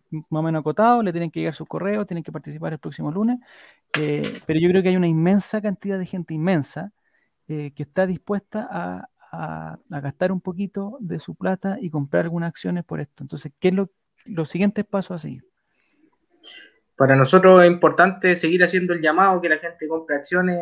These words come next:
Speaker 2: diferentes, en las diferentes corredoras de bolsa. Es muy fácil, tienes que tener solo una cuenta vista, una cuenta corriente, eh,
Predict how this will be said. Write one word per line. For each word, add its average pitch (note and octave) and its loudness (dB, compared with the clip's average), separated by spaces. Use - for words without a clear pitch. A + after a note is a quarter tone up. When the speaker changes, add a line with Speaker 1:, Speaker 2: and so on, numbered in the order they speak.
Speaker 2:
diferentes, D3 2
en C3+ -2
las B2+ 4
diferentes C#3+ 0
corredoras C#3 6
de B2+ 4
bolsa. E3 4
Es C#3+ -2
muy D#3 4
fácil, F3+ 2
tienes D#3 -6
que D#3 -2
tener D3+ -2
solo F3 0
una E3+ 0
cuenta E3+ 0
vista, F3 2
una E3 2
cuenta D#3+ 0
corriente, F#3 -4
eh, B2+ 2